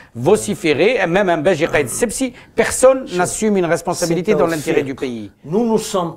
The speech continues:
Speaker 2: pas dans les conditions que vous décrivez. Nous ne sommes pas dans un système démocratique aujourd'hui. Pas du tout.
Speaker 1: Et c'est là où je voulais en venir.
Speaker 2: Mais
Speaker 1: Dans
Speaker 2: nous
Speaker 1: quel
Speaker 2: sommes
Speaker 1: système
Speaker 2: pas
Speaker 1: sommes-nous aujourd'hui ?
Speaker 2: Hybride.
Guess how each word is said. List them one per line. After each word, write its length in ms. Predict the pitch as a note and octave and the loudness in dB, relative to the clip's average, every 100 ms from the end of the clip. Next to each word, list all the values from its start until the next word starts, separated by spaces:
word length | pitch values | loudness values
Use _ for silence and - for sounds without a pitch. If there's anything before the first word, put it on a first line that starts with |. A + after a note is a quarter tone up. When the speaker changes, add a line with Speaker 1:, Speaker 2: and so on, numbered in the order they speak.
| - | -6
Speaker 2:
pas 220 | G3 F#3+ | -4 -4
dans 160 | C#3 | -8
les 160 | C3 C3 | -10 -10
conditions 600 | C3 C3+ B2 A#2+ E3 D3+ - | -10 -14 -14 -14 -14 -16 -18
que 100 | C3 | -18
vous 140 | B2 | -18
décrivez. 580 | A#2+ B2 - C3 C3+ C#3 | -18 -18 -16 -14 -12 -10
Nous 180 | C3 G3+ | -8 -6
ne 60 | F3+ | -6
sommes 260 | - F3 | -8 -8
pas 160 | G3+ G#3 | -6 -6
dans 260 | E3+ D3 | -8 -12
un 60 | D#3+ | -12
système 380 | D#3 D#3+ E3+ D3+ | -14 -14 -16 -14
démocratique 640 | C#3 C#3 C3+ A2+ - C3+ | -14 -16 -18 -20 -20 -20
aujourd'hui. 500 | - - - - G2+ _ _ _ _ _ _ _ | -20 -20 -20 -20 -20 _ _ _ _ _ _ _
Pas 120 | A3 | -6
du 180 | E3+ F3+ | -6 -8
tout. 160 | - | -10
Speaker 1:
Et 40 | F3 | -8
c'est 140 | - | -4
là 140 | A#2+ E3+ | 0 0
où 40 | |
je 40 | B2+ | 0
voulais 160 | C#3+ | 0
en 100 | C#3+ C#3 | 0 0
venir. 260 | C#3+ C3 - - | -2 -4 -12 -2
Speaker 2:
Mais 120 | G#3+ | 2
Speaker 1:
Dans 60 | C4 | 4
Speaker 2:
nous 60 | |
Speaker 1:
quel 100 | B3+ A3+ | 4 2
Speaker 2:
sommes 140 | - | 2
Speaker 1:
système 180 | A3+ G#3 | 2 4
Speaker 2:
pas 100 | A#3+ | 4
Speaker 1:
sommes-nous 260 | A#3+ E3+ D#3 | 4 2 -4
aujourd'hui ? 560 | D3 C3 A#2+ A#2 G2+ F#2+ - - - | -4 -4 -6 -8 -10 -12 -16 -20 -2
Speaker 2:
Hybride. 500 | C4 A3+ A#3+ G3+ A#2 | 0 2 2 0 -6